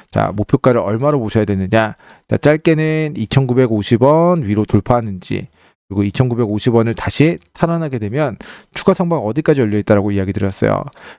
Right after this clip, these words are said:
자, 삼천오백에서 삼천팔백까지 여러분들 요 매물대를 소화하는지, 돌파하고 도-, 추가 시세 기록하는지, 아니면 이 자리에서 꺾이면서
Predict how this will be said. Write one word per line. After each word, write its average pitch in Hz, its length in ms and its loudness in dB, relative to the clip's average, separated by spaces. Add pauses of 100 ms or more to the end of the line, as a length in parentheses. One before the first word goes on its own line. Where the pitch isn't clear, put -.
자, - 100 -2
삼천오백에서 123 760 0
삼천팔백까지 160 1160 0
여러분들 98 380 0
요 156 480 6 (300)
매물대를 123 800 2 (760)
소화하는지, 123 840 2 (500)
돌파하고 156 1040 2 (540)
도-, 139 180 4
추가 - 220 2
시세 175 180 0
기록하는지, 131 800 2 (360)
아니면 113 200 2
이 117 160 0
자리에서 139 420 2
꺾이면서 165 960 2